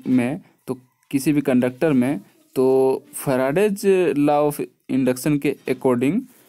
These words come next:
तो इसमें हम लोग बोल सकते हैं कि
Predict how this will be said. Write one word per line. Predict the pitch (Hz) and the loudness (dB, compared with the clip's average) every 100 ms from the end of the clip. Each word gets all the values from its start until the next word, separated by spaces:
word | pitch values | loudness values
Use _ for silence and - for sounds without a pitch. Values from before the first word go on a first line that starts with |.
| _ _ _ _ _ | _ _ _ _ _
तो | 127 123 | -2 0
इसमें | 127 127 143 139 135 - _ - | 0 2 2 2 0 -4 _ -4
हम | 143 131 | 0 0
लोग | 127 | 0
बोल | 127 156 | 0 0
सकते | 160 127 143 | 0 -4 -4
हैं | 180 | -6
कि | 202 175 151 147 131 | -4 0 2 2 -2